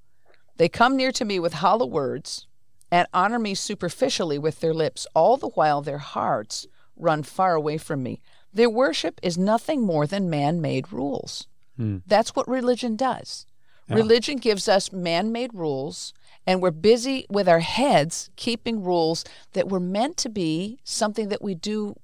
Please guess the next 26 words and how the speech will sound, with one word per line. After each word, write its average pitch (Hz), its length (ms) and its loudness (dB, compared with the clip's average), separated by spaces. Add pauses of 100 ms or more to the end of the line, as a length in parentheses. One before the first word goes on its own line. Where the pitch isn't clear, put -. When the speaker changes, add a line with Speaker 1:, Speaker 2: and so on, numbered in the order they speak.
(140)
Speaker 1:
in 180 200 -4
love 180 560 0
from 202 240 -2
the 185 120 -6
heart. 170 440 -10 (480)
That's 165 320 4
Speaker 2:
Mm-hmm. 117 80 -2
Speaker 1:
turning 160 280 -2
it 135 120 -2
right 147 180 4
side 147 300 0
up, 127 200 -4
is 117 120 -2
when 101 160 0
we're 156 60 -2
Speaker 2:
Yes, 147 80 -6
Speaker 1:
doing 170 180 0
Speaker 2:
that's 170 140 -2
Speaker 1:
it - 40 -14
Speaker 2:
good. 113 180 -2
Speaker 1:
with, 165 220 0
in 165 160 -2
love 160 320 4
from 143 240 -10
the 156 100 -8
heart. 202 360 -6